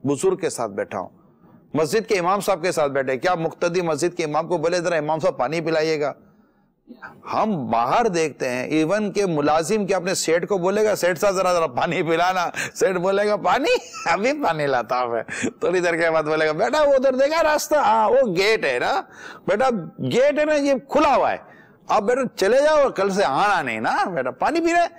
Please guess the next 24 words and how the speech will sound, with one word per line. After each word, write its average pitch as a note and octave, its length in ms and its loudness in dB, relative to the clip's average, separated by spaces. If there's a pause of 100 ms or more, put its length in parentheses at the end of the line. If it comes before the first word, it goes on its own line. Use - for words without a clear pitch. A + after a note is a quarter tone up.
(180)
जाओ G3 160 2
बेटा E3+ 180 2
घर C#3+ 180 2
जाके C#3 220 2
पी A#2+ 160 0
लेना।" A2 260 0 (260)
सेठ G#3 260 -2
ने G#3+ 140 -2
तो A#3 80 0
यही B3+ 240 0
कर D4 220 -2
देना G#3 240 0
है। F#3 140 -2 (480)
जब B3 420 2
यार G#3+ 300 2
एक C4 120 2
मुलाजिम F3+ 640 0
अपने G3+ 260 -2
सेठ A#3 360 2
को A3+ 140 0
नहीं F#3+ 140 -2
बोलता D3 300 0
पानी A#2 340 -2
का, G2 140 -2